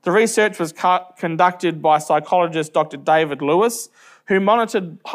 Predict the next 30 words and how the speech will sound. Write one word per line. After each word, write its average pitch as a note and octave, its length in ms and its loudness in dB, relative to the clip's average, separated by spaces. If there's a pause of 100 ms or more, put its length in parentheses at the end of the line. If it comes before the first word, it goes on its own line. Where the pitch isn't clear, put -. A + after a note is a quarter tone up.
(100)
blood F#3+ 360 4
pressure A3 500 2
and F3 160 -2
heartbeat F3 600 2
before, G#3+ 480 2
during, F#3+ 340 -2
and F#3 180 -8
after A3+ 680 -2 (180)
the G3 80 -4
shopping G#3+ 460 -2
trip. C#3+ 340 -8 (680)
The G#3 100 2
peak B3+ 320 2
stress A#3 400 0
levels G#3+ 340 2
were G3+ 120 2
equivalent F#3+ 720 0
to G3 100 0
emergency G3+ 640 0
situations F#3 1000 -2 (220)
experienced G3+ 720 -2
by F#3 280 4
pilots A3 840 2 (280)
or G3 140 0
policemen F#3+ 720 -2
going F#3+ 300 2
into F3+ 260 -6
a E3 60 -2
dangerous F3 500 -4
situation. F3 800 -4